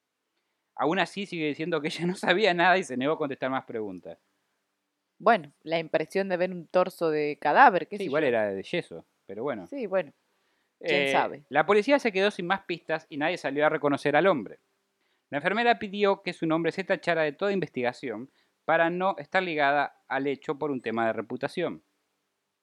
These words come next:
Speaker 1: O sea que cuando agarraron el, el año, eh, es, venía un detective después a agarrar el caso policial,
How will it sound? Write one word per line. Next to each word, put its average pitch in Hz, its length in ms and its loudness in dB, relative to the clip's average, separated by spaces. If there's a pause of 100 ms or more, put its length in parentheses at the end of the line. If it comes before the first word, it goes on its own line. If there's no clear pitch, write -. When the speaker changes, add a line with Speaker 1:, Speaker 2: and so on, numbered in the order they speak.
(680)
Speaker 1:
O 113 100 -6
sea 156 260 -2
que 156 240 -4
cuando 113 460 -4
agarraron 143 340 0
el, 127 340 -6
el 113 100 -10
año, 123 380 -4
eh, 101 340 -10 (120)
es, 110 200 -16 (500)
venía 127 220 -4
un 131 80 -6
detective 120 380 -6
después 170 320 -8
a 117 40 -6
agarrar 120 200 -8
el 120 100 -12
caso 127 240 -10
policial, 139 440 -2